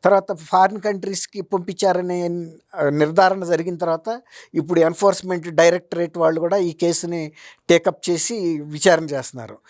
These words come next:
ఇప్పుడు, ఆ, వాళ్ళు ఆఫ్రికన్ కంట్రీస్‌లో పెట్టిన పరిశ్రమలు కానివ్వండి, పెట్టుబడులు కానివ్వండి, దుబాయ్లో పెట్టిన పెట్టుబడులు కానివ్వండి, తర్వాత ఇక్కడ జ్యువెలరీ షాపుల ద్వారా, ఆ, మ్, గోల్డ్ కొంటున్నట్టుగా వాళ్ళకి డబ్బులు చెల్లించి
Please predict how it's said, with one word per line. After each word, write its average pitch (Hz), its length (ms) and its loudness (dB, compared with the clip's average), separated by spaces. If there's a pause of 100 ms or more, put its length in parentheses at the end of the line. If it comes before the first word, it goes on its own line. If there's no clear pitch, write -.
(240)
ఇప్పుడు, 160 260 0
ఆ, 147 440 0
వాళ్ళు 139 260 0
ఆఫ్రికన్ 160 460 0
కంట్రీస్‌లో 156 560 -2
పెట్టిన 151 300 -6
పరిశ్రమలు 156 600 0
కానివ్వండి, 156 460 -2
పెట్టుబడులు 151 600 -2
కానివ్వండి, 156 500 -4 (340)
దుబాయ్లో 160 400 6
పెట్టిన 156 280 -10
పెట్టుబడులు 156 440 -8
కానివ్వండి, 160 480 -6
తర్వాత 156 280 -2
ఇక్కడ 151 180 -6
జ్యువెలరీ 156 500 2
షాపుల 151 420 -4
ద్వారా, 147 420 0 (400)
ఆ, - 20 2 (380)
మ్, 131 480 -4
గోల్డ్ 175 320 4
కొంటున్నట్టుగా 156 920 0
వాళ్ళకి 143 320 2
డబ్బులు 151 280 2
చెల్లించి 160 600 -2